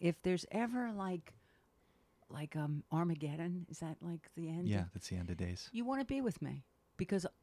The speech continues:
Speaker 2: Do
Speaker 1: I'll
Speaker 2: I?
Speaker 1: Yeah.
Speaker 2: <sighs>
Speaker 1: Uh, <laughs>
Speaker 2: Were you punching holes in my roof? And like, hey, that's how we keep.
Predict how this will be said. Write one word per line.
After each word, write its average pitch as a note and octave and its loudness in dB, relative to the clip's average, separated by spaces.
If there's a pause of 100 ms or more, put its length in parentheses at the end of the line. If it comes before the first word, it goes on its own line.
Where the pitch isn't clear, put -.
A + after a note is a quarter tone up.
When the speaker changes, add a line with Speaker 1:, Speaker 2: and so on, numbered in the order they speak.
(120)
Speaker 2:
Do C3+ 10
Speaker 1:
I'll B2+ 12
Speaker 2:
I? A2+ 10 (200)
Speaker 1:
Yeah. B3+ 8
Speaker 2:
<sighs> - -4 (360)
Speaker 1:
Uh, E3+ 12
<laughs> - 2
Speaker 2:
Were A#2 12
you G#2+ 12
punching A#2+ 10
holes A#2+ 10
in G#2+ 8
my F2+ 6 (200)
roof? G2 6 (220)
And D3+ 12
like, D3 12
hey, D#3 12
that's C#3+ 8
how D#3 12
we D3 12
keep. D#3 10